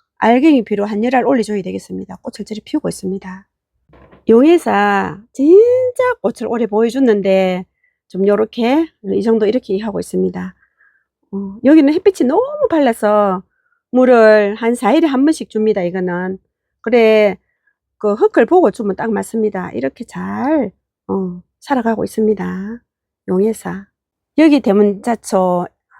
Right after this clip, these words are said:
세 개에 칠만 원 한 거, 그래 큰 화분에다가 합식으로 심었지 않습니까?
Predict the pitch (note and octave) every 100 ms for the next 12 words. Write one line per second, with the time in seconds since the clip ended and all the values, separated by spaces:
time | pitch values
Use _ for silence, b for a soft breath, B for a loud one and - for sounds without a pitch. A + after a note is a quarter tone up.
0 | b - G#3+ A3+ A#3 A3+ D#4 D4 A#3+ -
1 | F4 E4 D#4+ A3+ B3 G#3+ F#3+ F3 F3+ F#3
2 | F3+ D3+ - _ _ _ _ _ _ B3+
3 | A#3+ - - B4+ A4+ C#4 C#4 B3+ A3+ C4+
4 | - F4+ A#3+ - B3+ G#3 F#3 F#3+ A3+ A3
5 | - F#3+ F#3+ F#3+ F3